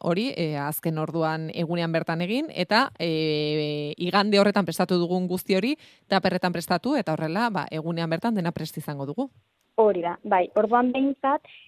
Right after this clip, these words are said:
Speaker 2: e, ez da izango arrazoia osasungarri ez jatearena denbora falta, ez? Izango da, besteren bat, baina ja behin prestatuta daukagula dana, askoz errezagoa da osasungarri jatea, e, prestatuta ez daukagunean baino.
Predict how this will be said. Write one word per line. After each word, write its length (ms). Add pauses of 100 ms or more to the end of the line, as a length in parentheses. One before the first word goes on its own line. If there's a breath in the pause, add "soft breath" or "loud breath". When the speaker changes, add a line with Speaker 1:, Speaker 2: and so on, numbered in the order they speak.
(140 loud breath)
Speaker 2:
e, 680
ez 200
da 80
izango 540
arrazoia 600 (160)
osasungarri 640
ez 100
jatearena 540
denbora 420
falta, 460
ez? 60 (180)
Izango 260
da, 220
besteren 400
bat, 100
baina 240
ja 160
behin 340
prestatuta 600
daukagula 500
dana, 340
askoz 280
errezagoa 460
da 60
osasungarri 600
jatea, 320 (480 loud breath)
e, 160
prestatuta 540
ez 100
daukagunean 640
baino. 360